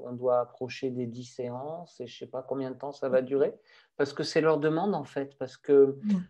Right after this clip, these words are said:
Speaker 1: Parce que du coup, j'ai l'impression qu'il y a une forme de pédagogie qui s'installe, où les gens viennent moins nous voir pour avoir, euh, euh, ils viennent moins nous voir parce qu'ils ont crevé un pneu,
Speaker 2: Mm.
Speaker 1: et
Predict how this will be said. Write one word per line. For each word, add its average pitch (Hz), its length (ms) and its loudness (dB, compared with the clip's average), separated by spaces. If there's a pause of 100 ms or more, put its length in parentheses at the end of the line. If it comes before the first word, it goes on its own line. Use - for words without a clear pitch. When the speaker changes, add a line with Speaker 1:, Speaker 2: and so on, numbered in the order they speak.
(340)
Speaker 1:
Parce 135 140 0
que - 160 -2
du 147 200 0
coup, 185 540 2 (240)
j'ai 170 220 -4
l'impression 180 440 -4
qu'il 190 140 -6
y - 20 -2
a 170 40 -4
une - 20 -6
forme 165 240 4
de 151 120 -2
pédagogie 156 720 2
qui 147 140 -8
s'installe, 156 640 -4 (380)
où 156 140 4
les 156 100 6
gens 180 300 0
viennent 147 260 4
moins 165 220 0
nous 165 200 -2
voir 156 520 0
pour 139 180 0
avoir, 135 560 0
euh, 117 200 -2 (500)
euh, 120 180 4
ils 135 60 0
viennent 143 240 8
moins 175 160 4
nous 170 120 4
voir 156 220 10
parce 139 200 2
qu'ils 139 180 0
ont 139 80 6
crevé 139 340 10
un 135 160 4
pneu, 156 380 0 (120)
Speaker 2:
Mm. 190 60 -8 (140)
Speaker 1:
et 143 100 2